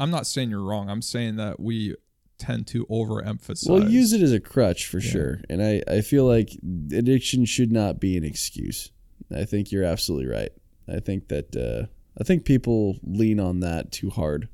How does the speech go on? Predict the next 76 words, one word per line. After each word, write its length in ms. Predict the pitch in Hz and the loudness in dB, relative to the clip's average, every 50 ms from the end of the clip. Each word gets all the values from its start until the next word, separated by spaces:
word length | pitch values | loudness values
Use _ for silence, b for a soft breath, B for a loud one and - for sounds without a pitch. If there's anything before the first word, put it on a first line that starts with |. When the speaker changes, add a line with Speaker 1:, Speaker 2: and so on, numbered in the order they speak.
| - - | -16 -16
Speaker 1:
Yeah. 80 | - - - - | -16 -16 -6 -2
That's 180 | - 165 175 - | 0 0 2 4
why 80 | - | 4
I 40 | 170 | 4
Speaker 2:
And 80 | 151 - | 4 4
Speaker 1:
said 120 | - 139 | 4 2
I'm 160 | 135 143 170 | 2 2 0
not, 280 | 175 151 131 117 - - - | 0 -2 -2 -2 -4 -8 -8
I'm 160 | - 147 160 | -8 -6 -4
not 180 | 143 123 117 | -4 -4 -4
convinced 440 | - 131 123 117 117 110 117 - - | -4 -2 -2 0 0 -2 -2 -4 -6
that 260 | - 113 110 104 - - _ _ _ _ _ _ _ _ _ _ _ _ | -4 -4 -4 -4 -6 -8 _ _ _ _ _ _ _ _ _ _ _ _
Peter 280 | - - 127 113 107 | -4 -2 -2 -2 -2
Hitchens 400 | 104 107 101 95 - 117 117 104 | -2 -4 -4 -4 -6 -6 -6 -6
is 120 | 98 95 98 | -8 -8 -8
right 360 | 101 95 92 98 104 104 92 | -8 -8 -6 -6 -6 -6 -8
that 180 | - 87 82 98 | -8 -10 -10 -10
addiction 420 | 95 95 - 104 101 - - 113 | -10 -10 -10 -10 -10 -10 -10 -10
doesn't 240 | 110 110 107 107 107 | -8 -6 -6 -6 -8
exist. 460 | 104 98 82 85 - 101 101 - - - | -10 -10 -10 -8 -8 -8 -8 -8 -8 -8
All 180 | 113 120 117 | -6 -6 -4
I'm 120 | 110 101 107 | -6 -6 -8
saying 300 | - - 107 104 101 98 | -8 -8 -6 -6 -6 -6
is, 120 | 87 92 | -8 -8
like, 140 | 98 101 - | -10 -10 -8
I 60 | - 107 | -6 -6
like 320 | 101 101 101 107 - - | -4 -4 -4 -6 -6 -6
the 160 | - 110 110 | -4 -4 -2
idea. 340 | 101 98 101 104 - - 101 | -2 -4 -4 -6 -4 0 2
Speaker 2:
Well, 140 | 240 226 - | 2 4 4
it 180 | 240 254 214 | 2 0 0
goes, 320 | 202 247 240 233 208 - - | 2 2 4 4 4 2 2
it 160 | - 180 - | 0 2 4
ties 240 | - 202 196 185 160 | 4 6 6 4 6
back 240 | - 175 165 147 170 | 6 4 4 4 4
into 180 | 165 160 156 | 4 4 4
the 120 | 135 135 120 | 2 2 0
chick, 280 | - - 143 131 123 | 2 2 2 2 2
like, 140 | 127 117 113 | 2 2 2
"Oh 140 | 101 127 127 | 4 4 4
my 160 | 131 131 127 | 4 4 4
gosh, 420 | 120 120 120 123 123 123 117 - | 4 4 6 6 4 4 4 2
I'm 180 | 120 117 120 117 | 2 4 4 4
a, 300 | 113 110 107 107 95 110 | 4 2 2 2 2 2
I'm 100 | 117 113 | 2 2
a 80 | 113 110 | 2 2
Pisces, 760 | - - 113 107 107 107 104 - 113 107 104 104 98 98 - | 2 2 2 4 2 2 2 2 2 2 4 2 2 0 0
so, 280 | - 110 95 95 95 98 | 0 0 2 2 2 2
Speaker 1:
Yeah. 60 | 98 | 2
Speaker 2:
you 100 | 98 101 | 2 2
know, 180 | 101 101 101 98 | 2 2 0 0
my 220 | 98 98 98 98 | 2 2 2 2
Speaker 1:
I 40 | 101 95 | 2 2
Speaker 2:
moon's 340 | 104 110 113 113 123 123 | 2 2 4 4 4 4
Speaker 1:
like 240 | 117 120 127 - 113 | 4 4 4 4 2
Speaker 2:
not 100 | 113 107 | 2 2
Speaker 1:
the 240 | - 180 170 165 156 | 4 4 4 4 4
Speaker 2:
aligned." 260 | - - 92 - - 127 | 4 4 2 2 4 4
Speaker 1:
idea 360 | 113 113 123 131 143 151 151 | 6 6 6 4 4 2 2
that 200 | 160 160 156 151 | 0 2 0 0
addiction 400 | 143 147 156 156 - - 165 156 | 0 -2 -4 -4 -4 -6 -6 -4
doesn't 260 | 156 151 156 151 156 | -2 -2 -2 -2 -2
exist. 340 | 151 143 147 147 160 156 - | -4 -4 -2 -2 -2 -2 -2
I'm 120 | 131 127 127 | -2 -2 0
not 180 | 127 127 135 | 0 0 0
saying 340 | - - 139 139 139 139 139 | -2 -2 0 0 0 0 0
it 140 | 127 113 - | -2 -2 0
doesn't. 340 | 135 135 139 139 143 151 139 | 0 0 2 0 0 -2 -4
I'm 140 | - 117 | -4 -4
just 140 | 117 120 - | -4 -4 -4
saying 140 | - 120 107 | -2 -2 -2
I 40 | 92 | -4
like 380 | 87 85 85 98 107 110 - | -4 -4 -4 -4 -4 -4 -4
the 100 | - 127 | -2 0
idea 500 | 123 117 110 - - 113 113 113 110 110 | 0 0 0 0 -2 -2 -2 0 0 -2
because 640 | 107 107 98 - - 117 104 101 95 95 - - | -4 -4 -8 -6 -4 -2 -2 -2 -2 -4 -8 -10